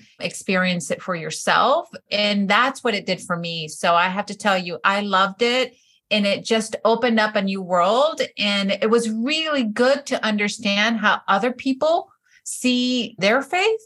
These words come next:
because it helps you break those barriers that we have and these judgments and these wars that aren't really even there.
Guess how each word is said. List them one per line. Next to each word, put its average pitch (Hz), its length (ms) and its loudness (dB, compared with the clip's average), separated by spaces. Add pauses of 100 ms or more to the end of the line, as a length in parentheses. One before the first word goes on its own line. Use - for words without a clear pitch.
(460)
because 254 300 2
it 240 120 2
helps 277 460 0
you 302 420 -2 (200)
break 269 440 -2
those 262 220 0
barriers 226 800 0
that 196 220 -2
we 233 180 0
have 214 640 2 (560)
and 220 320 2
these 208 240 0
judgments 233 1040 -2
and 208 240 2
these 196 540 -2
wars 196 920 2
that 190 400 2 (340)
aren't 254 340 2 (100)
really 262 340 0
even 220 680 0
there. 196 680 0